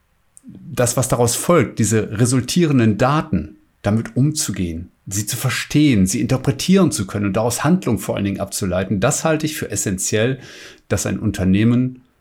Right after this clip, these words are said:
das selber beherrscht. Mal früher, <laughs> mal weniger früh.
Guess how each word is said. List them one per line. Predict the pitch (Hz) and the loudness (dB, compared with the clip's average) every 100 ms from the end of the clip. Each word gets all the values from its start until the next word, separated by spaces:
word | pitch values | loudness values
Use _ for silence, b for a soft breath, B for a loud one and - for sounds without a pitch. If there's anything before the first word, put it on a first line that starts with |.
| _ | _
das | 95 92 | -6 -4
selber | 107 104 107 104 107 - | 0 2 2 0 -2 -4
beherrscht. | 92 101 87 - - - _ _ _ _ _ _ _ _ _ - | -4 -2 -2 -4 -12 -18 _ _ _ _ _ _ _ _ _ -4
Mal | 92 90 | -4 -2
früher, | - 113 110 110 95 - | 0 2 2 0 -2 -2
<laughs> | - - | -2 0
mal | 131 98 | 0 2
weniger | 120 117 98 87 | 2 2 2 -2
früh. | - 120 | 0 0